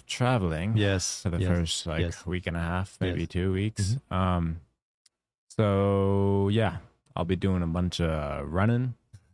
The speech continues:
Speaker 2: <laughs> Yeah.
Speaker 1: I'll probably, I'll probably, I might have some time for games while we're driving 'cause it's gonna be quite the long drive.
Speaker 2: Yeah.
Speaker 1: Um, so yeah.
Speaker 2: So bring the Switch.
Speaker 1: Yeah, I'll have to bring
Speaker 2: <laughs>
Speaker 1: the Switch.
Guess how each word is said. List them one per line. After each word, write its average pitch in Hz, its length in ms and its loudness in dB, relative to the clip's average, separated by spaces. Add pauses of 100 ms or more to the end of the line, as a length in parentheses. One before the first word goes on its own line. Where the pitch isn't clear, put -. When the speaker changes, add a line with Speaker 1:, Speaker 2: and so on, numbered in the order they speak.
(160)
Speaker 2:
<laughs> 123 500 2 (640)
Yeah. 98 120 2
Speaker 1:
I'll 98 120 4
probably, 107 760 2 (120)
I'll 113 140 0
probably, 127 500 2
I 113 120 0
might 120 160 2
have 107 160 0
some 95 180 2
time 92 240 2
for 87 320 2
games 85 540 -2
while 80 260 -2
we're 78 160 -4
driving 76 500 -2
'cause 73 140 -12
it's 78 140 -10
gonna 85 180 -2
be 76 200 -6
quite - 420 -2
the 95 80 -4
long 87 300 -2
drive. 78 540 -4 (140)
Speaker 2:
Yeah. 87 220 0 (200)
Speaker 1:
Um, 76 300 -6
so - 260 -10 (120)
yeah. - 140 -8
Speaker 2:
So 110 100 4
bring 110 240 2
the 98 60 0
Switch. - 580 0
Speaker 1:
Yeah, 76 140 -2
I'll 78 100 -2
have - 80 -8
to - 80 0
bring 90 420 2 (120)
Speaker 2:
<laughs> 127 100 0
Speaker 1:
the 85 180 2
Switch. - 680 -4